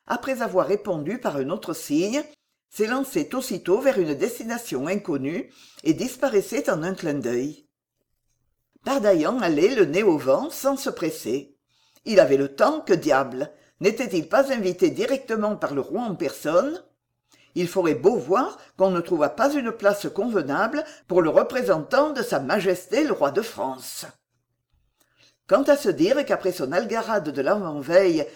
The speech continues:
où il avait si fort malmené dans l'antichambre du roi le seigneur Barbaroja, sous les yeux même de Sa Majesté, à qui, pour comble, il avait parlé de façon plutôt cavalière,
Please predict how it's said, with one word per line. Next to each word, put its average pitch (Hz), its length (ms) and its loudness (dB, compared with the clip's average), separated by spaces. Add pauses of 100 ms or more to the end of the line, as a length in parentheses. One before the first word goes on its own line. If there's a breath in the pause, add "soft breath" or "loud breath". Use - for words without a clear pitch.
(160 loud breath)
où 175 140 2
il 190 100 4
avait 165 240 4
si - 240 -4
fort 277 240 -2
malmené 180 600 -2
dans 151 180 -2
l'antichambre 190 680 -6
du 143 100 -2
roi 185 400 2 (380)
le 151 120 -4
seigneur 208 460 0
Barbaroja, 190 880 -2 (220 loud breath)
sous - 180 -4
les 175 240 2
yeux 151 100 0
même 220 280 -2
de 233 100 -6
Sa 202 160 -4
Majesté, 170 720 0 (220 loud breath)
à 196 140 -2
qui, 233 240 -6
pour - 280 -6
comble, 208 460 0 (180 loud breath)
il 147 140 -2
avait 151 160 2
parlé 226 400 -4
de 175 100 -2
façon 160 380 -6
plutôt 165 300 -6
cavalière, 165 760 2